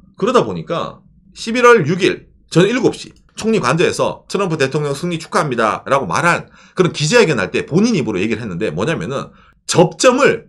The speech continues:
조속히 가질 수 있도록 노력하겠습니다."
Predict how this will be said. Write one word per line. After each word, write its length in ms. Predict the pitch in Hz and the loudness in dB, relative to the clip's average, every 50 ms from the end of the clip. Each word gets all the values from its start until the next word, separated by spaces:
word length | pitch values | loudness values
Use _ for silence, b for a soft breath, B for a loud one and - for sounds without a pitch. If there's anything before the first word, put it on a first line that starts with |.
| _ - | _ -10
조속히 560 | - 156 175 165 240 - 220 - 254 247 240 | -4 -4 -2 0 0 0 0 -2 -6 -6 -6
가질 320 | - - 156 160 196 220 214 | -4 -2 0 2 2 2 0
수 100 | - 175 | 0 -2
있도록 380 | 143 - 185 196 180 - - - | 0 2 2 2 2 0 -2 2
노력하겠습니다." 800 | - 160 170 - - - - - - - - - - - - | 4 6 6 6 4 0 -10 -14 -16 -16 -16 -20 -20 -20 -20